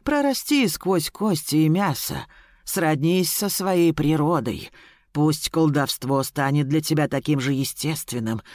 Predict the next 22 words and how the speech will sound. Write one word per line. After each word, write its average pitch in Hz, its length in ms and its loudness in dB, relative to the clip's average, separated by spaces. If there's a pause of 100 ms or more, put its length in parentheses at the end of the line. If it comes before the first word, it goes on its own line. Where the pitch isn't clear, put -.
(220)
как 151 240 0
дыхание 165 720 2
или 156 220 4
стук - 340 -4
сердца. - 540 -6 (640)
Что - 280 -4
ты 147 180 -2
видишь? - 600 -4 (340)
Что - 420 0
подсказывают 123 960 -2 (120)
твои 139 340 0
чувства?» - 580 -4 (1080)
Стылый 165 500 2
мороз, 143 540 -2 (420)
хруст - 400 -4
снега. 131 500 -4 (580)
Или 143 200 4
это 139 300 -4
кости? - 420 -6 (720)
Так 135 180 -2
холодно 135 560 0
внутри, 131 520 -2